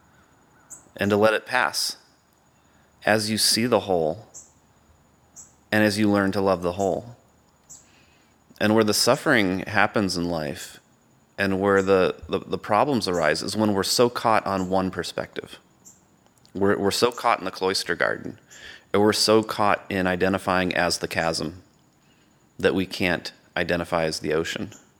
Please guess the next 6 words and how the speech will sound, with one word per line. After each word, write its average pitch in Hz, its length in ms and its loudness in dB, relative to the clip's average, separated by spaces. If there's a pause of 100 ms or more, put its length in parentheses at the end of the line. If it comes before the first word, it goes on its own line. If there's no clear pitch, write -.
(1000)
or 85 500 0
as 85 600 -2 (640)
space, - 760 -2 (600)
the 90 120 -2
solar 90 320 2
system, 71 520 -6